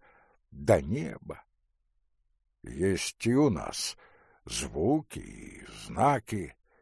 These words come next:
«Прошу, доктор». Мы садимся над виноградной балкой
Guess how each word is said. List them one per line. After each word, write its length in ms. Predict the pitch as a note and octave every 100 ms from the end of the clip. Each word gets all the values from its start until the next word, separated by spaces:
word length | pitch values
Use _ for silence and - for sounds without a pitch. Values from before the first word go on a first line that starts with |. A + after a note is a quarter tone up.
| _ _ _ _
«Прошу, 400 | F3 G#3 - B3+
доктор». 560 | G#2+ C3+ - - - - _ _ _ _ _ _ _ _ _
Мы 260 | - A2 G#2+
садимся 640 | - A2+ D#3+ D#3+ - D#3+
над 260 | D#3 D3+ B2+
виноградной 800 | B2 C#3+ C3+ A#2 D#3 B2 D3+ D3+
балкой 680 | G#2+ G2 F#2+ F#2 - G2+ F#2